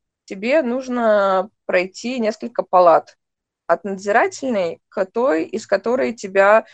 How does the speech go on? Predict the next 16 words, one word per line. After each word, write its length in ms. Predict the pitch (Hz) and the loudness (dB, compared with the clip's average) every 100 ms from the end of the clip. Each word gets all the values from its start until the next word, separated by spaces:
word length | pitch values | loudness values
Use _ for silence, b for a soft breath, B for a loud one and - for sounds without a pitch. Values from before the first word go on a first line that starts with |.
| b _ _ | b _ _
отпускают 640 | - 185 208 - 208 220 185 | -4 -4 -8 0 2 4 2
даже 240 | 190 202 | 0 0
гулять. 480 | 185 175 143 - - _ _ | -4 0 0 -2 -16 _ _
И 300 | 180 185 180 | -8 -4 0
даже 240 | 175 190 196 | 2 2 0
отпускают 540 | 202 - 190 190 190 | -10 -4 2 2 0
в 280 | 180 180 180 | -6 -2 0
так 160 | 185 185 | -2 -6
называемый 480 | 190 185 180 175 170 | -8 -4 -2 -2 -4
домашний 420 | 185 180 - - | -2 -2 -4 -4
отпуск, 460 | - 370 - - _ _ _ _ _ | -2 -2 -6 -10 _ _ _ _ _
когда 340 | - 208 202 202 | -12 0 2 2
ты 120 | 220 | 0
на 100 | 202 | -6
несколько 420 | 202 - 190 185 | -8 -10 -8 -8
дней 400 | 185 240 440 | -4 -6 -6